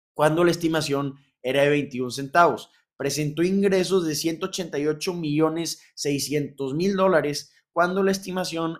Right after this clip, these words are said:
era de doscientos treinta y ocho millones cien mil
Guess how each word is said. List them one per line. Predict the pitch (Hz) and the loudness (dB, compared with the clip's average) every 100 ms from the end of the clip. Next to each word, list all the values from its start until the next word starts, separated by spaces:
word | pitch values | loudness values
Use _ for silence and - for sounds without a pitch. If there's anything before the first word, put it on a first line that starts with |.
| - | -6
era | 147 147 | -2 2
de | 156 | 4
doscientos | 151 139 143 135 156 | 4 0 -4 -10 -14
treinta | 156 151 147 | -12 -10 -8
y | 139 | -4
ocho | 143 143 165 | -4 -4 -6
millones | 156 151 156 147 147 - _ - | -4 -2 0 -2 -4 -8 _ -12
cien | - 139 143 143 139 | -8 -2 0 0 0
mil | 139 147 143 - | 0 0 -2 -6